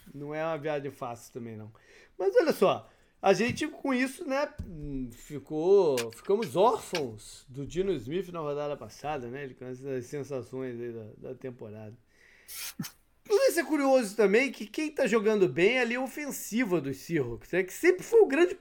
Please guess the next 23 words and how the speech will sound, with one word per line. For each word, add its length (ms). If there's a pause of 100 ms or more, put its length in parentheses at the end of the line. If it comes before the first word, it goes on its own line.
o 140
grande, 360
o 120
grande 280
reclamação 760
do 120
Russell 280
Wilson. 260
Agora 260
que 60
ele 180
sai, 340
eles 160
arrumaram 420
ali 160
a 60
ofensiva. 500
Não 100
sei 80
se 140
é 40
engraçado 600
isso. 100